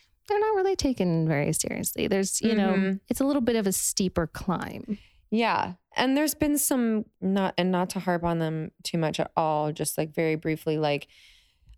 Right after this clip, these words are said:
Speaker 2: I've seen some things being said that are like, "Is this even, this seems fake.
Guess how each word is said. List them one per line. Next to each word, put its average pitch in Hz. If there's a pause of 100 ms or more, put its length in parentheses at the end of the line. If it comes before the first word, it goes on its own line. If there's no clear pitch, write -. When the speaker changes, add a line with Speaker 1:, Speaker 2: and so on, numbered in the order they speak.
Speaker 2:
I've 170
seen 170
some 170 (400)
things 190
being 190
said 175
that 175
are 170
like, 160
"Is 190
this 220
even, 254
this 214
seems 247
fake. 175